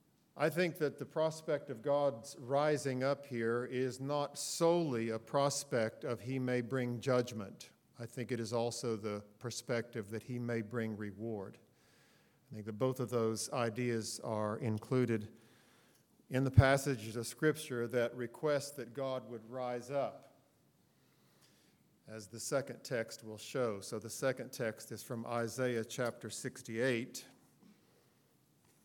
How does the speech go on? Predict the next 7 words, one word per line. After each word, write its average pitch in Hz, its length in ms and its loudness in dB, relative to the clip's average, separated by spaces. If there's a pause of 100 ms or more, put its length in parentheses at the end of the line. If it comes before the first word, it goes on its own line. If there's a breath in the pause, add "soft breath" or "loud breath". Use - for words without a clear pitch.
(720 soft breath)
verses 113 320 -6
one 120 300 -2
through 113 300 -8
three. 110 600 -6 (1700 soft breath)
"God 143 360 12
shall 165 380 6
arise. 143 800 4